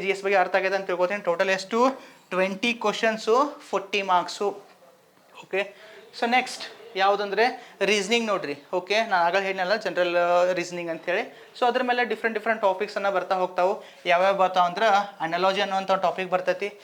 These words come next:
So ಪ್ರೀವಿಯಸ್ ಇಯರ್ ಕ್ವಶನ್ ಪೇಪರನ್ನು ಕಂಪೇರ್ ಮಾಡಿದ್ರೆ ಅನಾಲಜಿಯಲ್ಲಿ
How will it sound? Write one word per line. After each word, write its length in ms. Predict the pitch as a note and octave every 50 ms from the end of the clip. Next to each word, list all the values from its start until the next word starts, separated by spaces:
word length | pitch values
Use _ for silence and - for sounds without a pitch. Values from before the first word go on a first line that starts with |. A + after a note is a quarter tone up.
| - - - -
So 100 | F#3 F#3
ಪ್ರೀವಿಯಸ್ 360 | F3 E3+ E3+ F#3 G3 F#3+ G3 G3
ಇಯರ್ 120 | F#3 F3+ F3+
ಕ್ವಶನ್ 200 | D#3+ - F#3 F3+ F3
ಪೇಪರನ್ನು 340 | F3 F3+ E3+ F3 F3 F3 - E3+
ಕಂಪೇರ್ 260 | D#3+ D#3+ G3 G3+ G#3 G3+
ಮಾಡಿದ್ರೆ 280 | F#3+ E3+ D#3+ E3 F3 G3+ - - - - - - F#3+
ಅನಾಲಜಿಯಲ್ಲಿ 580 | G3 G#3 A#3 B3+ B3+ A#3+ A#3 A#3 A3 A3 A#3